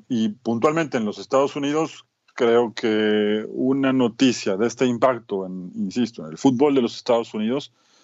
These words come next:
no se veía desde que llegó Pelé al Cosmos, ¿no? Estamos hablando de otro fútbol, de otra estructura, de una forma incluso diferente de cómo se jugaba, eh, el torneo, y de que, bueno, Pelé solo ganaba títulos y después llegaron algunas otras figuras sabiendo que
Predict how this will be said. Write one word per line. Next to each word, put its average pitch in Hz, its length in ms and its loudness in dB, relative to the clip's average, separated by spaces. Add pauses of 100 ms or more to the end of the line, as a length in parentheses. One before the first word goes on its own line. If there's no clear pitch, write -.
(600)
no 113 300 0
se - 160 0
veía 143 340 4
desde 117 260 -2
que 101 120 -6
llegó 101 220 0
Pelé 113 300 2
al 90 200 -2
Cosmos, 87 400 -10
¿no? 110 240 -6
Estamos 117 340 0
hablando 110 380 0
de 104 200 -2
otro 127 280 2
fútbol, 127 560 0
de 98 160 -2
otra 110 320 -2
estructura, 123 760 0 (680)
de 104 140 4
una 123 320 4 (380)
forma 123 280 0
incluso 123 320 -4
diferente 120 520 0
de 101 100 -4
cómo 104 220 -4
se - 100 -14
jugaba, 110 560 2 (600)
eh, 92 480 -4
el 98 180 -2
torneo, 147 600 2 (800)
y 107 100 -2
de 92 140 -2
que, 98 100 -8
bueno, 90 300 0
Pelé 98 420 -2
solo 101 460 0
ganaba 92 420 -4
títulos 101 540 0
y 98 40 4
después 90 280 0
llegaron 95 260 0
algunas 95 260 -4
otras 104 200 -4
figuras 107 400 2
sabiendo 104 400 -4
que - 180 -2